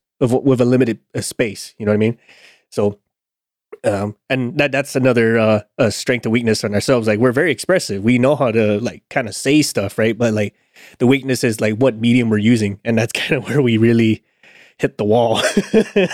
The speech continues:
But it is an opportunity for us to really learn about it and kinda exercise it. Like, just because it's a wall doesn't mean we can't scale it.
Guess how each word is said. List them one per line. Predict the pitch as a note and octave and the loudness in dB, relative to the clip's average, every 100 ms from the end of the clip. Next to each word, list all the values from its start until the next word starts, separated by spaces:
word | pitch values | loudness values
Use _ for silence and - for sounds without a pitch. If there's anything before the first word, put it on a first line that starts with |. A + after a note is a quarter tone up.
| - A#3+ B3+ A3+ C#3 B2+ - _ - G3 - | -4 -2 0 0 -2 -4 -8 _ -12 -12 -8
But | F#3+ C#3 C#3+ | -4 0 2
it | E3 | 2
is | E3+ | 2
an | D#3 | 0
opportunity | D3 D3 D#3 D3 | 0 0 2 2
for | C3+ C3+ | 2 2
us | B2+ | 2
to | B2 | 2
really | B2+ B2+ A#2 | 4 4 4
learn | A2 B2+ C3 | 4 2 2
about | A2 G#2+ | 0 0
it | G#2 | 0
and | G#2+ G#2+ | 0 0
kinda | C3+ A#2+ A2+ A2+ | -2 0 0 0
exercise | - B2+ - G2 | -2 -2 -2 -2
it. | G#2 - | -4 -2
Like, | A2+ G#2+ | -2 0
just | C#3 - | -2 0
because | B2 D3 B2+ | 0 0 0
it's | A#2 - | -2 0
a | |
wall | G2+ C3 B2 A2 | 2 4 2 0
doesn't | A#2+ G#2+ | -2 0
mean | A2+ A2 G#2 | 2 0 0
we | G#2+ | -2
can't | - B2 G2+ | 0 -4 -4
scale | - B2 G#2+ G2+ | -4 -2 0 -2
it. | - | -4